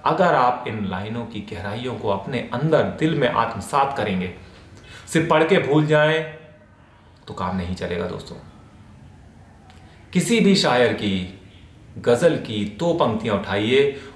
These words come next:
और उनमें ढूंढिए कि कहाँ जिंदगी का फलसफा छुपा हुआ है,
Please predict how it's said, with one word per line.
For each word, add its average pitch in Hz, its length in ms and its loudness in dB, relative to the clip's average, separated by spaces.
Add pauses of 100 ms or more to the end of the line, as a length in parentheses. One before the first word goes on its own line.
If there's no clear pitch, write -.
और 120 240 4
उनमें 107 720 -4 (420)
ढूंढिए 135 480 4
कि 113 240 -6
कहाँ 147 500 -4
जिंदगी 104 340 -4
का 113 140 -6
फलसफा - 580 -8
छुपा - 200 -6
हुआ 113 280 -8
है, - 200 -16